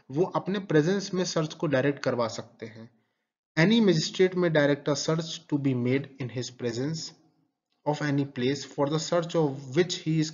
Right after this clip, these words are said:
competent to issue a search warrant। उसका जो अपना जुरिस्डिक्शन है, कॉम्पिटेंट जुरिस्डिक्शन है,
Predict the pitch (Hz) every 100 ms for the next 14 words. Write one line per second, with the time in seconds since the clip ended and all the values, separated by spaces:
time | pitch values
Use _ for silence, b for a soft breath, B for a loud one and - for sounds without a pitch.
0 | - 127 - 127 147 151 131 - 139 139
1 | 120 - 113 113 120 123 B B B -
2 | 147 - 202 185 175 175 175 180 175 B
3 | B B - 135 139 139 139 180 165 147
4 | 156 165 160 139 131 143 147 135 131 135
5 | - 165 147 147